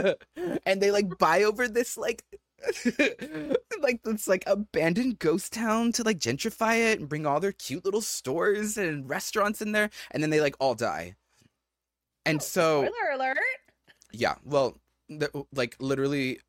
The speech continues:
Speaker 1: literally they killed off the cast within, like, the first five minutes. I was like, "What the hell?" Y-, you know, it was, it was quick. I was like, "Oh, well, how's this <laughs> movie gonna go?" Um, but it was the first time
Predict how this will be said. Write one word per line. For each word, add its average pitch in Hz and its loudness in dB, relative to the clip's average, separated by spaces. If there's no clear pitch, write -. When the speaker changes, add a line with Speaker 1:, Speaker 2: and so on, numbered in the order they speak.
Speaker 1:
literally 160 0
they 151 -2
killed 139 -2
off 135 0
the 131 -2
cast 113 -2
within, 113 -6
like, 110 -4
the - -12
first 104 -4
five 92 0
minutes. 78 -10
I 110 -10
was 107 -10
like, 113 -8
"What 107 0
the - 0
hell?" 196 2
Y-, 139 2
you 151 2
know, 143 4
it 147 6
was, 185 0
it 156 2
was 147 0
quick. 143 0
I 147 0
was 147 -2
like, 135 2
"Oh, 175 0
well, 143 4
how's 185 2
this 202 -2
<laughs> 165 2
movie 226 4
gonna 139 2
go?" 127 0
Um, 123 2
but 170 0
it 185 2
was 220 -2
the 294 -2
first 180 0
time 170 -2